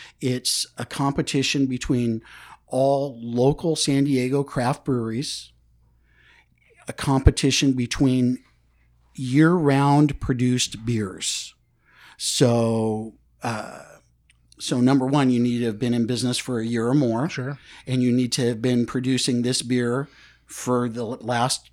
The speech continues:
Speaker 1: twelve months.
Speaker 2: Not a seasonal.
Speaker 1: Uh, not a seasonal, not a seasonal thing.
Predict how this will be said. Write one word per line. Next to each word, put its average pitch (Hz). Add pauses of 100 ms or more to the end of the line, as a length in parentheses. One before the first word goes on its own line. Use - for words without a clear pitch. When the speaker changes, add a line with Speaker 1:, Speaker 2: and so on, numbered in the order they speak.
Speaker 1:
twelve 135
months. 131
Speaker 2:
Not 123
a 123
seasonal. 120
Speaker 1:
Uh, -
not 131
a 127
seasonal, 139
not 123
a 120
seasonal 131
thing. 127